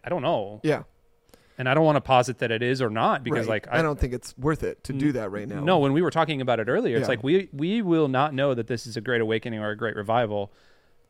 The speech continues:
Speaker 1: until it's in postscript,
Speaker 2: Uh-huh.
Speaker 1: until it's in retrospect,
Speaker 2: Yeah.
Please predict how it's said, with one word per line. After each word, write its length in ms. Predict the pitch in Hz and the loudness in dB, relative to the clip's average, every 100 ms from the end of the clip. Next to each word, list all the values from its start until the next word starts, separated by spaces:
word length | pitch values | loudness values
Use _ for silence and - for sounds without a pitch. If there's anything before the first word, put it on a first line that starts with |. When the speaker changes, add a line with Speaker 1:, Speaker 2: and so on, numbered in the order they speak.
| - | -6
Speaker 1:
until 320 | 127 139 135 | -4 0 2
it's 160 | 120 123 | 2 0
in 280 | 110 104 104 | -2 -4 -6
postscript, 580 | 139 120 - - - - | -4 -6 -6 -12 -14 -8
Speaker 2:
Uh-huh. 220 | 156 156 | -4 -2
Speaker 1:
until 260 | 131 151 135 | 0 0 0
it's 140 | - | -2
in 100 | 120 | -2
retrospect, 480 | 110 - - - - | -4 -4 -12 -10 -4
Speaker 2:
Yeah. 140 | 131 | -4